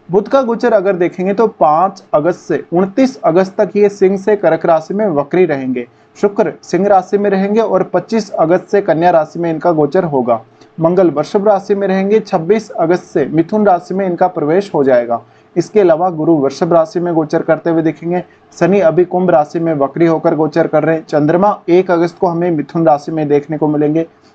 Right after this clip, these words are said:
राहु मीन राशि में गोचर कर रहे हैं और केतु कन्या राशि में। इन दोनों की गोचरीय स्थितियों में फिलहाल कोई भी बदलाव नहीं हुआ है।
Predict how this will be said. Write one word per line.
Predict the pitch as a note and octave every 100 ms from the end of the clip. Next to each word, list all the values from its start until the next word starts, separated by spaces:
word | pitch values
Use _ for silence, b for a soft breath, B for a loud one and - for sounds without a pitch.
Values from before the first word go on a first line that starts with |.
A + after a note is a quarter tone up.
| -
राहु | D3+ D#3+ D#3 G#3+
मीन | G3+ G#3
राशि | G#3 F#3 -
में | F#3+ F#3+
गोचर | F3 F#3 F3
कर | F3+
रहे | F3 G#3
हैं |
और | G3 F#3
केतु | - F3 G3
कन्या | G#3+ F3 D#3+
राशि | D3 C3 D3
में। | C#3+
इन | - A#3
दोनों | A3 G#3 G#3+
की | A#3
गोचरीय | G#3 F3+ F#3+ G3+
स्थितियों | G3+ F#3 F3+
में | F#3
फिलहाल | F#3+ F3+ E3+
कोई | F3+ E3 E3+
भी | E3
बदलाव | D#3 C#3+ D3 F3+ E3
नहीं | C3 C#3+
हुआ | C#3 B2
है। | A#2+